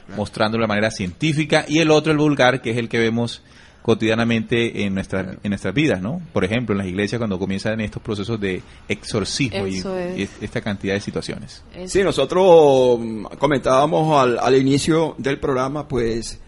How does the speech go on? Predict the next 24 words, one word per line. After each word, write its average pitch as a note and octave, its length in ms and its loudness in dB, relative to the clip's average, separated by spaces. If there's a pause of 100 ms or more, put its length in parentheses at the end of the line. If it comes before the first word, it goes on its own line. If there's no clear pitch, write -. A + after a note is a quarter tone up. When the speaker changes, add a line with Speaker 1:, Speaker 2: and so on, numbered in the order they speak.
(260)
Speaker 1:
que C3+ 80 2
esto F3 180 2
se F3 160 2
debe D#3 500 4
a A#2 760 -2
múltiples F3+ 480 -2
necesidades C3 720 -2
que C3 140 -2
hay C3 120 4
hoy, C3+ 240 4
hoy B2 180 0
día, D3 240 0
¿no? B2 160 -8
Speaker 2:
Claro. F#2+ 400 -2 (500)
Speaker 1:
Eh, B2+ 400 2
vemos C#3 500 -2
la B2+ 160 -4
falta B2+ 300 0
de A#2 60 2
amor, C3 460 2 (440)
eh, B2 340 4
los C3 140 2
problemas B2+ 400 2
económicos. C3+ 760 2